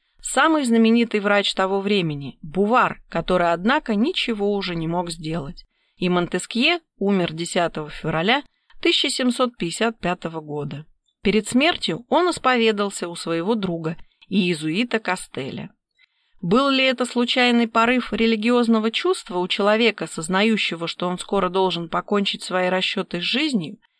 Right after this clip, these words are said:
или же Монтескье в глубине души был человеком верующим и восставал только против злоупотребления религиозной власти? Ответить на этот вопрос положительным образом довольно трудно,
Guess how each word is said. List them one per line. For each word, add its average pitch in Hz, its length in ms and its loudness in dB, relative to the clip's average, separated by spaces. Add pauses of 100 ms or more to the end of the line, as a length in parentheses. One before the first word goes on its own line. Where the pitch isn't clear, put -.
(280)
или 330 240 4
же 240 120 2
Монтескье 233 600 2
в 233 60 -2
глубине 233 460 2
души 233 360 0
был 226 240 2
человеком 226 640 2
верующим 220 680 0
и - 160 -6
восставал 196 520 2
только 208 340 0
против 202 360 -2
злоупотребления 208 840 0
религиозной 208 680 0
власти? 269 580 -2 (580)
Ответить 262 520 2
на 254 140 4
этот 247 220 0
вопрос 247 380 2
положительным 226 720 2
образом 254 540 2
довольно 240 420 4
трудно, 233 560 -2